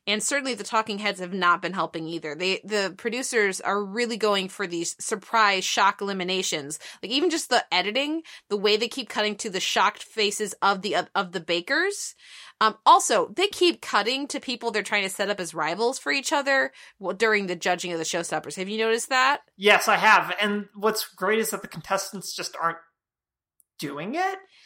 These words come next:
Speaker 1: Yeah.
Speaker 2: So it's just like, what are, what are you trying to cook up here?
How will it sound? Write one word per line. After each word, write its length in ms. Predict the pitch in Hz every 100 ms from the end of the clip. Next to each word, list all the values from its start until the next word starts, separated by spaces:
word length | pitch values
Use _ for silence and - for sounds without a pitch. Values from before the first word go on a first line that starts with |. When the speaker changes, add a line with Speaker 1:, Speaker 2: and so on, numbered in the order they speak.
| -
Speaker 1:
Yeah. 240 | 220 226 185
Speaker 2:
So 340 | 262 247 247 - 277
it's 240 | 277 -
just 180 | 269 -
like, 220 | 277 269
what 220 | 240 339
are, 220 | 359 247
what 140 | 226 302
are 40 |
you 180 | 370 466
trying 440 | - 277 294 285 269
to 100 | 226
cook 220 | 247 240
up 180 | 320 -
here? 240 | 156 -